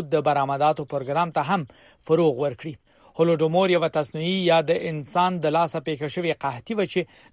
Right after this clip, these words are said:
د شوروي اتحاد آمر جوزف ستالین د نولس سوه درې دېرشم او نولس سوه دوه دېرشم کلونو کې په قصدي توګه جوړه کړه او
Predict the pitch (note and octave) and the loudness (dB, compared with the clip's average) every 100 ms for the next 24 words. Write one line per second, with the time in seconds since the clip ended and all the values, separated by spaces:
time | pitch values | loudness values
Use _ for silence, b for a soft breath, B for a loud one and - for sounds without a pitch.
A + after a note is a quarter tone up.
0 | E3+ E3 F3 F3 F3 F3 E3+ C#3+ D#3+ E3 | 0 0 0 0 0 0 0 0 0 0
1 | E3+ D#3 E3 D3 D#3 D3+ B2+ - D3 D#3 | -2 -2 -4 -2 -2 -2 -6 -4 0 2
2 | F#3 B2 b b - E3 E3+ F#3 F#3+ F3 | 0 -2 b b 2 4 4 2 2 2
3 | F3+ E3+ D3+ D#3+ D3+ D3 G#3+ A3 G3 F#3+ | 2 0 0 -2 0 0 0 0 2 2
4 | G3 - F#3 F3 E3 D3 D#3 - A#3 F#3 | 0 2 0 2 0 2 0 0 -6 0
5 | F3 G3 F3+ F3+ E3 - D#3+ - A#3 E3+ | 0 0 -2 -2 -2 -2 -4 -4 -6 -2
6 | E3 D#3 D3+ G3+ G#3 A3 A#3+ F#3+ | 0 2 2 2 2 2 2 4